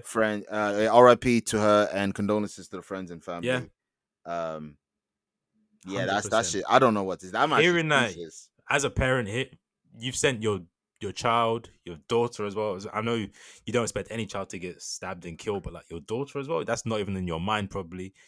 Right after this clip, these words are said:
Speaker 2: You sent her off to school in the morning and she's not even made it to school.
Speaker 1: Yeah.
Speaker 2: And, like,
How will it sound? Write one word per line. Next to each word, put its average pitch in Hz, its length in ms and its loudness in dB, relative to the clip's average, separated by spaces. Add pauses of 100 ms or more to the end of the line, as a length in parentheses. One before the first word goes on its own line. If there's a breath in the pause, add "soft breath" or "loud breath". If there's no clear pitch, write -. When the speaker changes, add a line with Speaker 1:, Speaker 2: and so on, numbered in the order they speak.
Speaker 2:
You 107 80 -10
sent 156 180 4
her 123 80 0
off - 100 -4
to 104 80 -10
school 123 340 0
in 127 260 -2
the 117 80 0
morning 113 420 2
and 90 180 -8
she's 110 200 -8
not 110 180 -4
even 101 220 -2
made 107 160 2
it 90 100 -10
to 107 100 -8
school. 98 440 -8 (420)
Speaker 1:
Yeah. 85 180 -18
Speaker 2:
And, - 160 -16 (400)
like, 87 260 -6